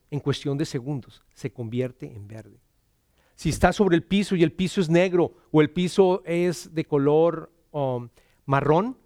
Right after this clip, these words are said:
rápidamente va cambiando el color con el propósito de adaptarse al ambiente en el cual se encuentra. Pues bien, la iglesia de Corintios eran como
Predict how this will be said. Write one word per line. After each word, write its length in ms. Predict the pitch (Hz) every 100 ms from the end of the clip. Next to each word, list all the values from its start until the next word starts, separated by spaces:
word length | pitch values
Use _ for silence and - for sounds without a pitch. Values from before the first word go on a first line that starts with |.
| _ _ _ _ _ _ _ _ -
rápidamente 760 | 160 196 214 220 180 180 185
va 120 | 180
cambiando 500 | - 165 151 160 156
el 80 | 160
color 400 | - 127 120 - _ _ _ -
con 160 | 156
el 100 | 147
propósito 920 | 120 - 123 139 180 - 214 - 294 285 _ _ _
de 120 | 147
adaptarse 760 | 139 127 123 - 185 214 - 277 160
al 120 | 147
ambiente 540 | 131 131 160 170 160
en 80 | 175
el 140 | 143
cual 320 | - 135 131 123
se 160 | -
encuentra. 480 | 127 135 120 101 - _ _ _ _ _ _ _ _ _ _ _ _ _
Pues 160 | 143 117
bien, 300 | 120 113 104 _ _ _ _ _ _ _ _ _ _ _ _ _ _ _ _ -
la 180 | 135
iglesia 440 | 131 139 220 - 220
de 120 | 147
Corintios 640 | 143 139 151 165 170 - _ _ _ _ _
eran 280 | 190 208 196
como 380 | 185 143 131